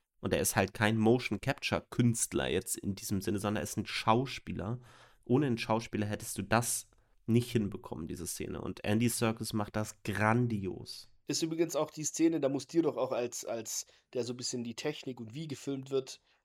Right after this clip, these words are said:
Speaker 2: ähm, durchschaut, muss dir durchs Herz aufgehen, wie sie das etabliert hat. Ich meine, es gibt eine Szene zuvor, als Gollum kurz nach seiner, seiner Gefangennahme ja von Frodo freigelassen wird, aus dem letzten Teil, den wir auch angesprochen hatten, und dann abhaut und dann kurz mit sich selber redet,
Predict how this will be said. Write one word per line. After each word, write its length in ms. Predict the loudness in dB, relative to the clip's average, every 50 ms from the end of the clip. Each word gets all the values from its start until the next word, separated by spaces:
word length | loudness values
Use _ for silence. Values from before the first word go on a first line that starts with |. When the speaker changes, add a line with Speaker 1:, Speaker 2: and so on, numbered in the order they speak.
| _ _
Speaker 2:
ähm, 440 | -2 -2 -2 0 -2 -4 -8 -8 -12 _
durchschaut, 580 | -6 -4 -4 -2 0 2 4 6 6 4 4 2
muss 120 | -4 -2
dir 100 | -2 0
durchs 180 | -2 -2 -2 0
Herz 200 | -2 -2 -2 -2
aufgehen, 420 | -8 -8 -8 -6 -6 -6 -6 -6 -8 -18 -20 -20 _ _ -10
wie 120 | -6 -4
sie 140 | -4 -2 0
das 220 | 0 0 0 0
etabliert 540 | -4 -6 -4 -4 -6 -4 -2 0 0 2 2
hat. 120 | 0 -4 -4
Ich 80 | -4
meine, 140 | -4 -4 -4
es 80 | -2 -4
gibt 160 | -4 -4 -2
eine 240 | 0 2 2 2 0
Szene 380 | -2 0 0 2 2 2 2
zuvor, 520 | 0 -4 -12 -8 -2 2 4 4 4 2 -2 -12 -20 -20 -20 -16 _
als 220 | -4 -4 -4 -2 0
Gollum 400 | 2 4 4 4 4 0 -2 -4
kurz 260 | -4 -6 -6 -4 -2
nach 120 | -2 -2 -2
seiner, 520 | 0 0 0 2 2 2 0 0 -4 -8 _ _
seiner 320 | -16 -10 -8 -6 -4 -4 -6
Gefangennahme 580 | -6 -4 -2 -2 0 0 0 -2 0 0 0
ja 80 | 0 0
von 320 | -2 -4 -6 -6 -6 -10
Frodo 300 | -10 -8 -6 -6 -6 -6
freigelassen 580 | -2 2 4 4 4 4 2 0 0 0 -2 -4
wird, 120 | -4 -4
aus 120 | -4 -8 -6
dem 100 | -4 -4
letzten 300 | -4 -4 -6 -14 -12 -8
Teil, 200 | -6 -6 -6 -4
den 120 | -6 -6
wir 120 | -4 -4
auch 100 | -6 -6
angesprochen 500 | -6 -8 -8 -8 -10 _ -10 -10 -8 -8
hatten, 200 | -12 -12 -12 -16 -20 _ _ -20 -20 -20 _ _ _ _ _ -4
und 120 | 0 2
dann 120 | 2 2 4
abhaut 560 | 4 2 2 2 2 4 6 6 6 4 2
und 80 | 0 -2
dann 160 | -2 -2 0
kurz 240 | -2 -4 -4 -4 -6
mit 140 | -8 -8
sich 140 | -6 -6 -2
selber 340 | 0 2 2 4 2 2 2
redet, 320 | 2 2 2 2 0 -4